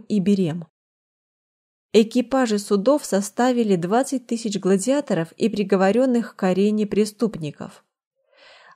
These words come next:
Озеро окружили войсками, чтобы обреченные не могли бы восстать. Примерно пятьсот тысяч зрителей, почти все взрослое население Рима, заняли место на холмах, естественном амфитеатре.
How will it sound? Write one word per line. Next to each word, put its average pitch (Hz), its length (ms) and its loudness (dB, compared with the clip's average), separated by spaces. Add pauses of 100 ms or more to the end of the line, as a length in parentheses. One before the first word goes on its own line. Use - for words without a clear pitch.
Озеро 233 480 4
окружили 208 600 2
войсками, 190 720 0 (100)
чтобы 214 420 0
обреченные 220 760 0
не 175 140 0
могли 202 320 2
бы 180 120 0
восстать. - 680 -6 (640)
Примерно 262 480 4
пятьсот 247 540 0
тысяч 233 300 -2
зрителей, 196 680 -2 (240)
почти 208 400 0
все 254 400 2
взрослое 202 560 0
население 185 640 0
Рима, 208 380 -4 (220)
заняли 208 460 4
место 202 360 0
на 190 120 0
холмах, 208 600 -4 (280)
естественном 208 880 0
амфитеатре. 208 1000 -4